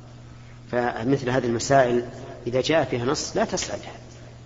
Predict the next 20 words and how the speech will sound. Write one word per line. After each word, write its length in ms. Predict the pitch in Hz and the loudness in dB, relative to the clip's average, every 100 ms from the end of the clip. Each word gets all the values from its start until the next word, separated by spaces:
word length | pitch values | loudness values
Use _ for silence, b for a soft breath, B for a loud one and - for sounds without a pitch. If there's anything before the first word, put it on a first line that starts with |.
| - | 0
ابن 180 | 127 143 | 4 6
عباس 480 | 147 156 180 175 160 | 6 8 10 10 10
رضي 140 | 147 | 10
الله 220 | 151 135 | 10 10
عنه 200 | 139 147 | 12 10
قال: 260 | - 147 143 | 12 10 12
"يوشك 420 | 160 175 135 123 | 12 12 8 6
أن 180 | 131 127 | 6 6
تنزل 300 | 156 143 135 | 6 8 8
عليكم 360 | 127 160 123 120 | 8 6 4 2
حج-، 180 | 147 147 - | 2 2 2
حجارة 340 | 147 156 127 | 6 6 6
من 100 | 135 | 4
السماء". 360 | 139 - 101 - - - - - - - - - - | 4 2 -4 -8 -14 -16 -16 -16 -16 -16 -16 -16 0
أقول: 320 | 120 - 160 151 | 0 8 10 12
"قال 200 | 165 156 | 12 12
رسول 320 | 151 - 143 | 12 8 6
الله"، 180 | 170 143 | 8 8
وتقولون: 400 | 139 139 139 123 | 6 4 6 6
"قال 340 | 131 131 156 | 8 8 8